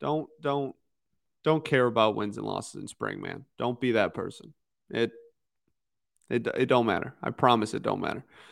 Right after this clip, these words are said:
Uh, Detroit Lions, undefeated the year they went oh and sixteen in the preseason. Um, <laughs> so, New York Yankees. I guess we'll start with that. We're also in the final segment gonna break down,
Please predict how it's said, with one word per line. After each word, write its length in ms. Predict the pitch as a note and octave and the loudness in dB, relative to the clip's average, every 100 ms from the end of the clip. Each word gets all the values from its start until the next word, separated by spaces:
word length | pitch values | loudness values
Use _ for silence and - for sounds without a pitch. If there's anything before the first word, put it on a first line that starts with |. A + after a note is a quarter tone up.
| - - _ _ _ - | -20 -20 _ _ _ 2
Uh, 440 | A#2 A#2 A#2 A#2 | 6 8 8 6
Detroit 600 | A2+ - C3 C#3+ - D3 | 4 0 2 4 8 8
Lions, 380 | C3 B2 G2 F#2 | 8 6 4 0
undefeated 480 | - C3 B2 C3 A#2 | 0 0 4 4 4
the 80 | A2 | 4
year 100 | A2 | 4
they 80 | G#2+ | 4
went 160 | G#2+ | 4
oh 80 | G#2+ | 2
and 80 | G#2+ | 0
sixteen 340 | - G#2+ - | -4 -8 -6
in 40 | G2+ | -4
the 80 | G#2+ | -4
preseason. 460 | G2+ - G2 F#2 - _ - - | -4 -4 -6 -8 -12 _ -20 2
Um, 800 | C3 C3 C3 D3+ B2+ B2 - C3 - - - - - A3 - - | 8 8 8 4 4 0 -2 -6 -10 -12 -10 -10 -4 -2 -2 -6
<laughs> 140 | - | -6
so, 480 | C#3+ B3+ G#3 G#2+ - _ _ _ - - | 4 12 12 12 4 _ _ _ -12 2
New 100 | F#3+ | 8
York 300 | G#3 F#3+ E3+ | 10 8 6
Yankees. 400 | D3+ C#3 A#2+ A2+ | 4 4 -2 2
I 80 | |
guess 200 | E3+ A#3 | 2 2
we'll 120 | - - | 0 -4
start 340 | - D3+ D#3 | 4 6 8
with 120 | C#3 | 6
that. 140 | C3+ C3+ | 4 6
We're 120 | C#3+ | 8
also 280 | F3 - F#3 | 6 4 0
in 80 | |
the 60 | D3+ | 0
final 320 | - C3 C3 | 2 2 2
segment 400 | B2+ C3 A#2+ B2 | 2 0 0 -2
gonna 120 | A#2 | -2
break 360 | A2 A#2+ A#2 - | 0 2 2 2
down, 380 | A#2+ A#2 A2+ | 2 2 2